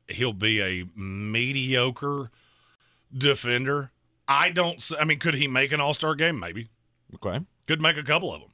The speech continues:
Speaker 2: Okay.
Speaker 1: Is he a star? No. I don't think he'll
Speaker 2: Well, I
Speaker 1: ever
Speaker 2: have a
Speaker 1: be a
Speaker 2: star.
Speaker 1: star player.
Speaker 2: I have a star. I don't, I don't need another star.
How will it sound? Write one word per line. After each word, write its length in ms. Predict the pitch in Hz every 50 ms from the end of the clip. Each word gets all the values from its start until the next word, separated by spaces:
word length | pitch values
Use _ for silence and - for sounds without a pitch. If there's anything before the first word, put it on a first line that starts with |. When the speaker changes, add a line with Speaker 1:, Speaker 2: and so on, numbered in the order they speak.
| _ - 92
Speaker 2:
Okay. 280 | 87 90 87 127 185 - _ _ _ _
Speaker 1:
Is 140 | 135 131 117
he 80 | 123
a 60 | 104 90
star? 420 | - - - 87 95 120 147 147 _ _ _ _ _ _ _ _ _ _ _ _ _ _
No. 180 | - 85 78 - _ _ _ _ _ _ _ _ _ _ _ _ _ _ _ _ _ _ _ _ _ _ _ _ _
I 60 | 131
don't 120 | 139 147 127
think 120 | 170 160
he'll 140 | 143 139 139
Speaker 2:
Well, 80 | 123 143
I 40 | 160
Speaker 1:
ever 60 | 151
Speaker 2:
have 80 | 156 143
a 20 |
Speaker 1:
be 80 | 135 135
a 40 | 135
Speaker 2:
star. 160 | - - 117
Speaker 1:
star 40 | 104
player. 200 | - 107 87 69 -
Speaker 2:
I 120 | - 143 165
have 120 | 165 123
a 40 | 90
star. 300 | - - 73 58 - - _ _ -
I 100 | - 120
don't, 140 | 131 127 120
I 100 | 131 147
don't 120 | 147 135
need 180 | 139 139 127 107
another 280 | 98 95 92 87 82
star. 360 | - - 90 76 58 - _